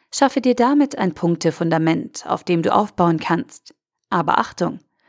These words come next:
schweife bei deinen Lösungen nicht unnötig aus. Nur weil du die Lösung kennst, musst du sie nicht in aller Ausführlichkeit und in Schönschrift darbieten. Arbeite effizient. Tipp Nummer siebzehn. Frag nach.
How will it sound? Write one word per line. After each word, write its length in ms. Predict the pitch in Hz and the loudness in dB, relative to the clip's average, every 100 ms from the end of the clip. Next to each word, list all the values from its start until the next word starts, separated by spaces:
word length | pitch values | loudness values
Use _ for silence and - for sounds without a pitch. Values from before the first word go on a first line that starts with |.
| _ _ | _ _
schweife 380 | - 185 196 277 | 0 0 2 -2
bei 140 | 240 | 0
deinen 340 | 233 202 180 165 | 2 2 2 4
Lösungen 380 | 185 196 175 170 | 4 4 0 0
nicht 200 | 180 - | -2 -2
unnötig 480 | 170 175 - 156 | 0 0 -2 -2
aus. 400 | 175 170 - - _ _ _ _ _ | 0 0 -4 -16 _ _ _ _ _
Nur 200 | 175 160 | 0 2
weil 140 | 151 | 0
du 100 | - | -4
die 100 | 165 | 0
Lösung 320 | 165 170 170 | 2 2 2
kennst, 460 | 156 196 240 - - | 0 0 0 -2 -4
musst 220 | 165 - | -4 -2
du 60 | 165 | -2
sie 160 | 165 | 2
nicht 260 | 165 185 - | 2 0 -4
in 140 | 160 | -2
aller 220 | 165 175 170 | 0 0 0
Ausführlichkeit 760 | 165 220 208 185 - 180 180 | 0 2 2 0 0 0 0
und 120 | - | -6
in 120 | 156 | -6
Schönschrift 520 | - 196 208 - - - | 0 2 2 -2 -4 2
darbieten. 600 | 180 170 165 175 - - _ _ _ _ | 2 2 -4 -4 -6 -10 _ _ _ _
Arbeite 440 | 220 269 262 233 190 | 0 2 0 -2 -4
effizient. 640 | - 160 - 160 - - _ _ _ _ _ _ _ _ _ _ _ _ _ _ _ _ _ _ _ _ _ | -4 -6 0 -2 -2 -12 _ _ _ _ _ _ _ _ _ _ _ _ _ _ _ _ _ _ _ _ _
Tipp 240 | - 185 175 | -2 0 2
Nummer 240 | 165 156 | 2 2
siebzehn. 560 | 180 226 - 165 - - _ _ | 0 -4 -2 -2 -2 -10 _ _
Frag 400 | - - 170 - | -12 -2 0 2
nach. 380 | 208 202 - - | 0 0 -2 -12